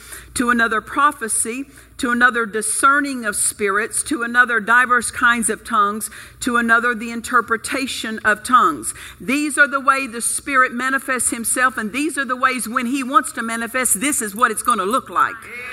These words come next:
Amen. Amen. These things have not passed away.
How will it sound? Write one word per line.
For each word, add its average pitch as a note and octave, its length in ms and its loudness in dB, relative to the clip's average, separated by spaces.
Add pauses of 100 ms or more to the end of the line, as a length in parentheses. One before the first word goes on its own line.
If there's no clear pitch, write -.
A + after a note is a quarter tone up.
Amen. - 2500 -12 (960)
Amen. A3+ 240 -18 (520)
These D4 380 -2
things D4+ 440 -2 (100)
have C#4 220 0
not C#4+ 300 -2
passed C4+ 380 -6
away. G#3 420 0